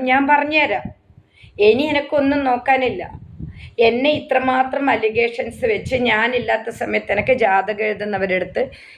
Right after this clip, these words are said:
ഇനി എനക്കൊന്നും നോക്കാനില്ല. ഇനി വേറെ ഒരു കാര്യം കൂടി പറയാം. ഞാൻ പറഞ്ഞല്ലോ, രണ്ടാൾ എന്നോട് മോശമായിട്ട് പെരുമാ-, രണ്ടാളല്ല, ഇന്ന് രണ്ടാളതേ പറയാനുള്ള ടൈം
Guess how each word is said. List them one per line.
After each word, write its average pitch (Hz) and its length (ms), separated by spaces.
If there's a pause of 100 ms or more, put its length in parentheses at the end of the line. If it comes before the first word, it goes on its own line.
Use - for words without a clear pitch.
(100)
ഇനി 233 280
എനക്കൊന്നും 277 600
നോക്കാനില്ല. 214 640 (600)
ഇനി 240 260 (640)
വേറെ 240 340
ഒരു 247 120
കാര്യം 202 280
കൂടി 196 180 (100)
പറയാം. 170 340 (160)
ഞാൻ 220 180
പറഞ്ഞല്ലോ, 220 440
രണ്ടാൾ 208 520 (180)
എന്നോട് 202 340
മോശമായിട്ട് 214 580
പെരുമാ-, 202 480
രണ്ടാളല്ല, 233 640 (120)
ഇന്ന് 240 200
രണ്ടാളതേ 233 540
പറയാനുള്ള 214 560
ടൈം 214 300